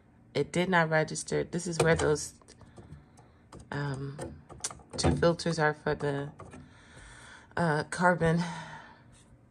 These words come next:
pellets, uh, filters. Um, but anyways, the covers for the filters.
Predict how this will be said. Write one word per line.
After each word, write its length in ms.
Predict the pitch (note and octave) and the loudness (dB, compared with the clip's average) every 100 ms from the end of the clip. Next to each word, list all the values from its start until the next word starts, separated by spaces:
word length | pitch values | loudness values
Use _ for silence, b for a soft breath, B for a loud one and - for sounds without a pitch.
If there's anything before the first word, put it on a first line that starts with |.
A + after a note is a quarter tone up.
| - - | -20 -18
pellets, 560 | - - D3+ - - - B B B B B B B B - - _ - | -2 0 0 -6 -10 -12 B B B B B B B B -20 -20 _ -6
uh, 300 | D2+ - - | -6 -6 -10
filters. 540 | - - - C#3 - - - | -8 -8 -6 -8 -10 -12 -8
Um, 180 | E3 D3 | -2 0
but 120 | D#3 E3+ | 2 2
anyways, 360 | D#3+ D3+ D3 | 2 0 -2
the 120 | - | -6
covers 360 | D3+ F3+ D3+ D3+ | 0 0 0 -2
for 100 | D#3+ | -4
the 100 | D#3 | -4
filters. 480 | - D3 - D3+ | -2 -4 -4 -14